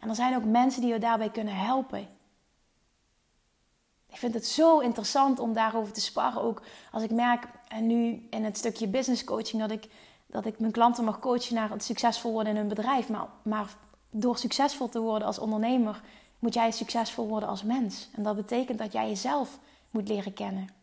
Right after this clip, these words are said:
En daar gaan we dan ook enorm mee aan de slag. Wie ben jij? Wat wil jij? Wat maakt jou gelukkig? Wat is voor jou de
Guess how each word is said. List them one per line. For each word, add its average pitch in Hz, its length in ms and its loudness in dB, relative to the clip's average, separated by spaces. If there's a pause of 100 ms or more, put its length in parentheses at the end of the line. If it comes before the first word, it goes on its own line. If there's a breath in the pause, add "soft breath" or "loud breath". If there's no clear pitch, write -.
(800)
En 208 280 -2
daar 202 100 -4
gaan 233 160 2
we 220 60 0
dan 214 120 0
ook 208 100 0
enorm 262 380 4
mee 240 120 -2
aan 220 80 -2
de 208 60 -2
slag. 247 340 -8
Wie 262 180 4
ben 294 240 2
jij? 202 380 2
Wat 240 200 -2 (320 loud breath)
wil 311 320 4
jij? 208 180 4
Wat 220 140 0
maakt 247 260 0
jou 233 160 0
gelukkig? 240 480 -2
Wat - 140 -2
is 254 100 -6
voor 285 100 -6
jou 254 160 -2
de 220 100 0